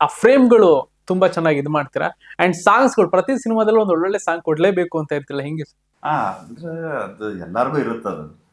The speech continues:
Speaker 2: So ಇದ್ರಲ್ಲಿ ಏನಾಗಿತ್ತು ಅಂದ್ರೆ ಇವ್ರು already, ಆ, ಈ ಸಾಂಗಲ್ಲಂತೂ ಇವ್ರು already ಹಿಟ್ ಕೊಟ್ಬಿಟ್ಟಿದ್ರು.
Speaker 1: ಹ್ಮ್.
Speaker 2: ಬೆಳಕಿನ ಕವಿತೆ ದೊಡ್ಡ ಹಿಟ್ ಆಗೋಯ್ತು. ನಮ್ದು ನನಗೆ ನೀನು ಸಾಂಗು ಅದು ದೊಡ್ಡ ಹಿಟ್ ಆಗಿತ್ತು ಉಪಾಧ್ಯಕ್ಷದಲ್ಲಿ. So ನಾವಿವಾಗ ಅದು ಇನ್ನೊಂದು ಅದಕ್ಕಿನ್ನ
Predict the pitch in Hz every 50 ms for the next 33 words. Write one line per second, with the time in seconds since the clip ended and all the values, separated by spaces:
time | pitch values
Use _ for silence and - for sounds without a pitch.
0 | _ _ _ _ _ _ _ - 175 170 156 139 135 156 180 180 160 151 147 143
1 | 139 143 143 - 151 151 156 160 147 127 120 98 98 120 139 156 156 156 151 147
2 | 127 110 101 85 - _ _ _ _ _ _ 107 110 107 104 101 101 98 95 95
3 | - - 107 123 151 165 165 - 160 151 139 143 - 165 135 117 107 110 113 117
4 | 123 117 - - _ _ 101 - - 98 92 - 95 82 76 - - 160 156 151
5 | 147 _ _ _ _ _ 92 95 110 110 - 120 117 113 113 117 113 110 131 -
6 | - 110 110 113 120 123 120 110 92 85 80 - _ _ _ _ 95 101 107 107
7 | 117 117 113 110 104 98 92 92 - _ _ _ _ _ _ _ _ - 98 104
8 | 107 123 123 131 127 123 123 120 120 117 120 113 110 110 113 120 117 107 92 95
9 | 120 123 123 - 92 98 95 - 101 90 80 78 78 _ 85 _ - 87 80 78
10 | 78 73 _ 78 76 78 - 57 58 _ _ _ _ _ _ _ _ _ _ _
11 | _ _ _ _ _ 156 160 151 147 135 127 131 143 143 143 139 139 139 139 143
12 | 139 123 117 117 117 - 123 131 156 156 151 - - - 117 135 160 - - 180
13 | 180